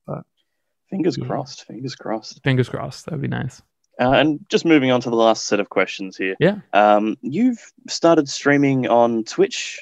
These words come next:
Speaker 2: Uh, ooh, I don't wanna say recently because I didn't know about it at first. Um,
Speaker 1: It wasn't recently. Good choice. <laughs>
Speaker 2: but I remember once upon a time you were, uh, streaming,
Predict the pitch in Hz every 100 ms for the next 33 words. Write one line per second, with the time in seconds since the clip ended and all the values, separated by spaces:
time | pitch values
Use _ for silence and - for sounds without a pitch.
0 | - 113 113 113 _ _ _ _ _ -
1 | 104 101 90 113 127 127 120 110 - 104
2 | 101 113 117 110 92 90 95 98 98 107
3 | 98 90 110 117 92 92 - - 90 92
4 | 113 - _ _ _ - 95 92 95 117
5 | 117 127 127 117 120 113 107 - 131 -
6 | 120 120 - _ _ - - - - 480
7 | - 427 - 403 - _ _ _ - 143
8 | 151 151 165 165 127 127 - 120 110 -
9 | 131 135 113 104 127 131 123 117 117 110
10 | 107 98 98 101 98 98 - 135 143 135
11 | 127 110